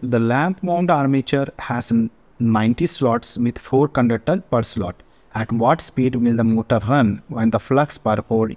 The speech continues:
is zero point zero four Weber? So first we will note down what are the given datas of the machine we have, that is the terminal voltage, the resistance of the armature,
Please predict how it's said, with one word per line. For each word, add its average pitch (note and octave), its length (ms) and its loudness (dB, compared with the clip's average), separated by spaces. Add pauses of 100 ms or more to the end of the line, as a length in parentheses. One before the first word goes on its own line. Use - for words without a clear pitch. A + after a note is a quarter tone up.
is A2+ 160 0
zero G#2+ 300 0
point G#2+ 420 -2 (260)
zero G#2+ 320 0
four D#3+ 340 0 (120)
Weber? F#2 380 -8 (320)
So D3 520 0
first - 340 0
we C#3+ 80 -2
will C3 180 2
note C3 260 0
down C3 320 0
what A2+ 220 -2
are A#2+ 100 0
the A#2 180 -2
given A2+ 480 0
datas A2 640 -2
of A2 240 -6
the A2+ 80 0
machine B2+ 480 2
we A2+ 180 0
have, A2 360 0 (320)
that A2+ 220 -4
is A2+ 220 -2 (280)
the A2 240 0
terminal A#2 420 2
voltage, A2+ 540 0
the G#2+ 140 -4
resistance A#2+ 500 -2
of A#2 100 0
the A2+ 80 0
armature, A2 540 0